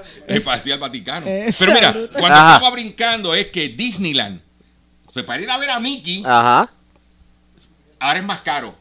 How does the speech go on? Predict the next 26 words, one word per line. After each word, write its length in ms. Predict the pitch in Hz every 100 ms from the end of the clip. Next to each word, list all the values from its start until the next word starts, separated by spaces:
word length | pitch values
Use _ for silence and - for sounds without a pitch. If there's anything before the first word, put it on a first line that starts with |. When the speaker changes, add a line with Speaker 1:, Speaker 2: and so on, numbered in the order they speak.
| _ _
Speaker 2:
Sí, 120 | 196
subieron 420 | 202 180 180 196
los 80 | 202
Speaker 1:
Subieron 320 | 135 139 185
Speaker 2:
precios. 100 | 233
Speaker 1:
los 80 | -
precios 360 | 226 - 240
de 100 | 202
sus 140 | 185 160
boletos. 440 | 147 139 147 95 113
Speaker 3:
Oh, 160 | 147
sí. 260 | - 131 104 _ _
Speaker 1:
¿Entiendes? 420 | 120 180 214 147
Speaker 2:
Está 100 | 175
fuerte. 340 | 180 175 180 170
Speaker 1:
Para 200 | 160 156
algunos 400 | 151 226 254 220
boletos 380 | 214 240 226
ya 140 | 165 170
tendrás 280 | 214 214 220
que 120 | 214
desembolsar 520 | 208 190 175 170 208
más 160 | 226 240
de 100 | 220
doscientos 600 | 208 - 294 - 214 160
dólares. 360 | 147 107 87